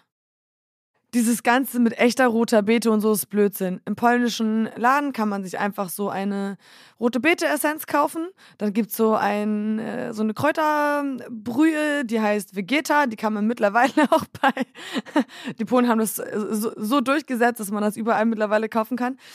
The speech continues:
Und das mischst du eigentlich zusammen. Und damit die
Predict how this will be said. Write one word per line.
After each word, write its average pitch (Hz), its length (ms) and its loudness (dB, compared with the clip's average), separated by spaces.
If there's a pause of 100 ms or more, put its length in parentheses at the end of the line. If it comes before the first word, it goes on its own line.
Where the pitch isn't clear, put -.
(240)
Und 294 120 2
das 269 100 2
mischst 277 220 -4
du - 60 -4
eigentlich 254 280 2
zusammen. 226 380 -2 (760)
Und 233 200 2
damit 240 300 4
die 240 300 2